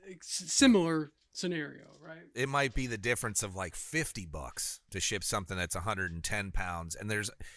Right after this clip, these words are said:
Speaker 2: you know, FedEx gives you, like, room for this, and no one is going around over at FedEx going, "Yeah, you better weigh that over there. You know, I think there's five pounds heavier than, you know,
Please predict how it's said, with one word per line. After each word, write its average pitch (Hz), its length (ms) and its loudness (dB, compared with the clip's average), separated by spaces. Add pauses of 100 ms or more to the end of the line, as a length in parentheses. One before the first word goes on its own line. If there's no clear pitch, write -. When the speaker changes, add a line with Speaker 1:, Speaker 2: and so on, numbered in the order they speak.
Speaker 2:
you 139 80 -2
know, 113 120 2
FedEx 139 600 2
gives 113 260 0
you, 104 140 -2
like, 87 300 -2 (180)
room 117 460 0
for 101 160 -6
this, 82 360 -2
and 120 180 -4
no 147 120 2
one 131 240 0
is 85 140 -4
going 92 320 0
around 87 420 0
over 76 240 -4
at 73 80 -10
FedEx 87 420 2
going, 78 260 -4 (500)
"Yeah, 143 160 4
you 113 180 2
better 143 300 6
weigh 135 240 4
that 113 260 2
over 104 280 0
there. 104 260 2
You 101 160 -4
know, 107 260 0
I 110 140 2
think 139 260 -4
there's 107 220 -4
five 123 380 4
pounds 117 360 6
heavier 104 480 -2
than, 95 260 -4
you 98 80 -4
know, 98 180 2